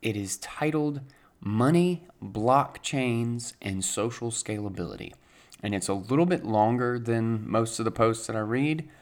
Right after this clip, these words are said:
but it's absolutely excellent.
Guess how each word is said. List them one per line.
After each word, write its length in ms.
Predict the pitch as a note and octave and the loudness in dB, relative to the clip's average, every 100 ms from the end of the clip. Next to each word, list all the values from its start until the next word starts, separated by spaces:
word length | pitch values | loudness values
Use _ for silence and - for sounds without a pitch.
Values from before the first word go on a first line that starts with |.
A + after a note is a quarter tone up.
| - _ _ _ _ _ - - | -20 _ _ _ _ _ -12 2
but 220 | A2+ A2 | 4 4
it's 180 | G#2 - | 2 2
absolutely 800 | A2+ B2 - A#2 B2 G2 G#2+ - | 4 4 2 0 0 2 0 2
excellent. 560 | G#2+ - G2+ G#2 G2 | 0 0 -6 -4 -4